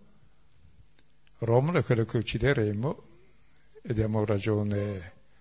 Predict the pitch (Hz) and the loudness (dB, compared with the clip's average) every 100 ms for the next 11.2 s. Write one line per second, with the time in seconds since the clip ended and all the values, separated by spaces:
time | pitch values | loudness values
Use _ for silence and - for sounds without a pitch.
0 | - 101 123 135 110 101 113 98 - 101 | -8 -2 0 0 -2 -4 -6 -6 -6 -4
1 | 101 127 139 - - - - 139 131 - | -2 -2 -4 -10 -20 -10 -4 -2 -2 -4
2 | 110 110 107 107 143 117 101 - 147 131 | -4 -2 -2 0 0 0 -2 0 2 4
3 | - 139 131 - 151 123 113 110 139 170 | 4 2 2 2 -2 -2 -2 -2 -4 -6
4 | - - - - - - - 120 - 117 | -8 -20 -20 -20 -20 -12 -4 -2 0 2
5 | 151 120 120 131 151 123 - 113 127 117 | 4 2 2 2 4 4 2 0 0 0
6 | 117 147 117 139 160 - 123 113 117 107 | 0 0 0 0 -2 -2 -2 0 0 -2
7 | 110 151 135 110 113 - 104 113 101 101 | -2 -2 -2 -2 -4 -6 -4 -4 -6 -8
8 | 107 98 117 - - - - - 139 190 | -8 -4 -4 -6 -16 -18 -8 -2 2 4
9 | 151 135 139 135 156 143 147 185 - 131 | 4 4 4 2 2 0 0 0 -2 -4
10 | 123 101 113 131 131 110 110 104 101 101 | -2 -2 -2 -2 -4 -6 -6 -6 -6 -10
11 | 104 - | -12 -14